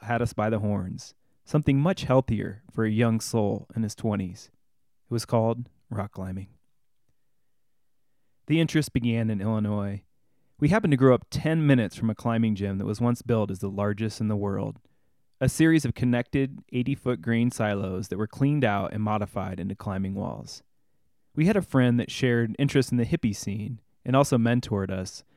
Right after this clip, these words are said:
on the proper ways to go climbing. A small miracle that all of those things aligned in a town called Normal, Illinois.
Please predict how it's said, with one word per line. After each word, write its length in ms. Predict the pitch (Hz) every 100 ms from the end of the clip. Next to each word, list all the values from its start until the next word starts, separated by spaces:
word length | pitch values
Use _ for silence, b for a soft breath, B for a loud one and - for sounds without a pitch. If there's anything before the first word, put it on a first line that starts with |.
| _ 113
on 80 |
the 60 | 117
proper 320 | 131 104 95
ways 340 | 98 101 101 -
to 80 |
go 160 | - 92
climbing. 480 | - 95 95 95 101 _ _ _ _ _ _
A 80 | 123
small 320 | - 170 180
miracle 640 | 139 123 107 - - 98 -
that 140 | 117
all 220 | 117 135
of 80 | 135
those 180 | 131 127
things 300 | 127 120 110
aligned 580 | 110 104 98 104 131 - _ _ _ 120
in 100 | 123
a 60 |
town 480 | - 127 110 95 87 _ -
called 240 | 107 98
Normal, 500 | 104 107 98 95 95 _ -
Illinois. 540 | 110 98 98 101 127